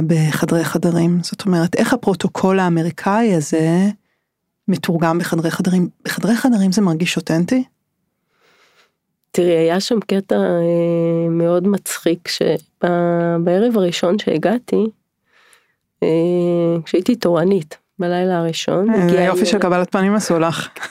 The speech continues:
Speaker 2: <laughs> הם תמיד, אה, מפחדים מהלילה הראשון, כי כולם, כל הפלווז הם, אה, חדשים.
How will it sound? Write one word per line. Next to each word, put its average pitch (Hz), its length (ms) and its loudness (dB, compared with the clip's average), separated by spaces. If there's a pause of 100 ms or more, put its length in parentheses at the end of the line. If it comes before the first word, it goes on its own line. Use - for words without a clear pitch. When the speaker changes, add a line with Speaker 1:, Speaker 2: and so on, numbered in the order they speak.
(360)
Speaker 2:
<laughs> - 640 -6
הם 165 220 2
תמיד, 175 340 2 (120)
אה, 220 260 2
מפחדים 180 640 0
מהלילה 156 400 0
הראשון, 180 300 0
כי 208 160 -2
כולם, 214 640 0
כל 220 200 0
הפלווז 220 560 0
הם, 151 260 0
אה, 165 320 2
חדשים. 185 640 -2